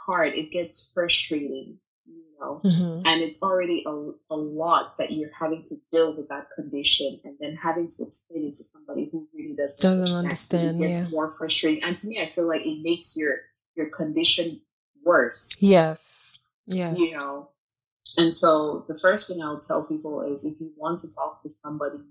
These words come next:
Speaker 1: need to talk to somebody who understands you. It might not even be a professional, maybe
Speaker 2: Mm-hmm.
Speaker 1: somebody that you know has gone through. There are a lot of support groups out there
Speaker 2: Yes.
Speaker 1: of people who have gone through the same thing that you're going through.
Speaker 2: Mm-hmm.
Speaker 1: Um, you might wanna talk to them, you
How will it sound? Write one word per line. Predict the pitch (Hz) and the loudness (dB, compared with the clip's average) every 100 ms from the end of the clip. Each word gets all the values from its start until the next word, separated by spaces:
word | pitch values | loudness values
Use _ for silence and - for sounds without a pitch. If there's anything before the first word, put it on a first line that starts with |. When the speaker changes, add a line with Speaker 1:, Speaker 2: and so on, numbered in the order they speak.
| _ _ | _ _
Speaker 1:
need | - | -20
to | _ _ - | _ _ -4
talk | 143 143 - | -2 -2 -6
to | - | -18
somebody | 147 - 143 143 139 143 | -18 -10 -6 -2 -4 -4
who | 156 143 _ | -8 -10 _
understands | 147 143 139 135 - - 139 139 135 | -8 -6 -8 -6 -6 -6 -10 -10 -14
you. | 143 139 | -16 -2
It | 214 | -2
might | 226 277 | 0 -2
not | 330 | 0
even | 262 202 | 0 0
be | 175 160 | 0 -2
a | 143 | -2
professional, | - - 143 147 196 185 190 196 - | -12 -10 -4 2 2 0 -6 -8 -4
maybe | 202 185 | 0 2
Speaker 2:
Mm-hmm. | 196 | 2
Speaker 1:
somebody | 180 170 165 | 2 2 2
that | 156 147 | 2 0
you | 151 - | -4 -8
know | 143 151 151 147 | -8 -6 -4 -6
has | 139 | -8
gone | - 139 147 | -4 -4 -4
through. | - 160 | -8 -6
There | 151 147 | -4 -2
are | |
a | |
lot | 156 170 | 0 -2
of | - | -4
support | - - - 156 - | -10 -10 -6 -6 -6
groups | 147 147 - - | -6 -6 -8 -4
out | 143 | 0
there | 196 | 4
Speaker 2:
Yes. | 202 185 175 - - - - _ _ _ - | 6 6 2 -4 -10 -16 -20 _ _ _ -8
Speaker 1:
of | 147 - | -6 -6
people | - 165 156 | -4 -2 -2
who | 151 | -4
have | 147 | -6
gone | 143 151 - | -6 -10 -10
through | 156 | -12
the | 143 | -8
same | - 156 151 - | -2 -2 -2 -6
thing | 147 143 | -12 -6
that | 139 | -4
you're | 139 143 | -4 -6
going | - 147 151 147 | -8 -8 -8 -12
through. | 151 151 147 156 | -12 -10 -10 -6
Speaker 2:
Mm-hmm. | 196 190 175 170 180 | 0 2 2 0 0
Speaker 1:
Um, | 139 131 113 - - | 0 -2 -10 -14 -20
you | 156 143 | -18 -8
might | 143 | -6
wanna | 151 151 143 | -4 -4 -6
talk | 147 147 - | -8 -8 -8
to | 143 | -6
them, | 143 139 139 135 | -4 -6 -8 -12
you | - 147 | -14 -16